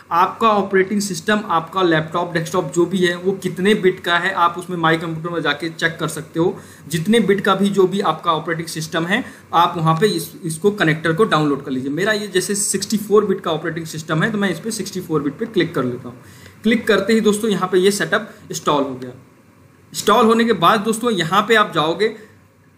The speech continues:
download में जाओगे, setup जहाँ पे download हुआ है यहाँ पे इसको double click करोगे।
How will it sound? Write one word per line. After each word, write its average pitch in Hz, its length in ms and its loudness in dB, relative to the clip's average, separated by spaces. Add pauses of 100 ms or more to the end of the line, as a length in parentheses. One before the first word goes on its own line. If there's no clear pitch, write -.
(1500)
download 196 480 6
में 220 120 4
जाओगे, 165 340 2
setup 190 380 -4
जहाँ 170 140 -2
पे 180 100 -4
download 180 380 0
हुआ 196 220 0
है 226 140 0
यहाँ 170 180 0
पे 175 120 -2
इसको 175 200 -2
double 156 280 0
click 185 260 -4
करोगे। 196 360 0